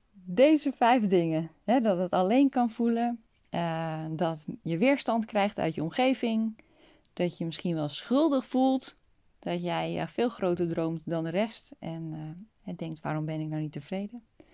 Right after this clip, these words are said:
Dat, ehm, je alleen achterblijft. Hè, dat je uit je groep wordt gezet.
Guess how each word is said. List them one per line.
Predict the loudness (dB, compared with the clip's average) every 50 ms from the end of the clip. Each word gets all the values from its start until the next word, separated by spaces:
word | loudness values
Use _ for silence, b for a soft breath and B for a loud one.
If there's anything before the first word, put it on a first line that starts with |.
| B B B B B B B B B B B B
Dat, | -2 2 4 4 4 2 0 -4 -6 -10 -10 -10 -12 -14 _
ehm, | -10 -8 -8 -6 -6 -8 -8 -8 -8 -8 -8 -8 -6 -8 -8 -10 -12 -16 _ _ _ _ _ _ _ _ _ _ _ _ -10
je | -8 -4 -2 -2 -2 -4 -6 -12 _ _ _ _ _ _ _ _ _ _ _ _ _ _ _ _ _ _ _ _ _ _ _ _ _ _ _ _
alleen | 4 4 4 4 2
achterblijft. | 2 0 -2 -4 -4 -4 -2 0 0 0 -2 -6 -12 -20 -20 -20 _ _ _ _ _ _ _ _ _ _ _ _ _ _
Hè, | -6 -6 -4
dat | -4 -6 -8 -8 -8
je | -8 -8 -8 -10 -14 -18 -14 -4
uit | 0 0 0 0 0
je | -4
groep | -2 0 2 0 2 2
wordt | 0 -2 -2
gezet. | -2 -4 -2 0 2 2 2 0 -2 -6 -14